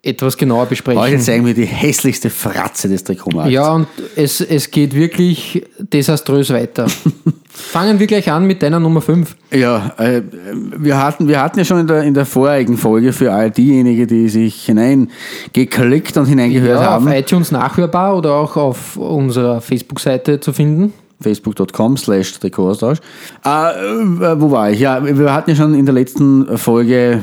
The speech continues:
Speaker 2: bei dem ersten Teil unserer Flop ten, ähm, Kunst auf Trikots.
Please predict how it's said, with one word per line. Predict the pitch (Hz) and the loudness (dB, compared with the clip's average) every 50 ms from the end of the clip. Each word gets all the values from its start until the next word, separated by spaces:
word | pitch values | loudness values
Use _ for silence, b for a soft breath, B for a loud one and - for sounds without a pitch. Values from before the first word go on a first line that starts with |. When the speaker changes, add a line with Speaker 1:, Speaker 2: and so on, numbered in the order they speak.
| 98 - | -4 -4
Speaker 2:
bei | - 113 | -2 0
dem | 107 107 113 98 | 2 2 0 0
ersten | 90 101 113 127 - - - | 0 -2 -2 -2 -2 -2 -2
Teil | - 131 117 120 120 - | 0 2 2 0 0 0
unserer | 131 127 117 123 123 120 | 0 0 2 2 0 0
Flop | - - 120 107 110 - - | 0 0 0 0 0 -2 -2
ten, | - 117 104 104 117 127 123 B B B B B B B B B - | -2 0 2 2 2 0 -2 B B B B B B B B B -4
ähm, | 107 117 120 117 113 117 117 120 110 104 - - _ _ _ | -2 0 0 2 2 2 2 0 0 -4 -8 -16 _ _ _
Kunst | - - 143 156 180 190 - - - - - - - - - - | 0 2 2 2 2 0 -2 -6 -10 -10 -12 -14 -16 -18 -8 -4
auf | 113 117 98 - | -4 -4 -2 -2
Trikots. | - 123 - - 104 107 - - - | -2 -2 0 0 2 2 0 -2 -4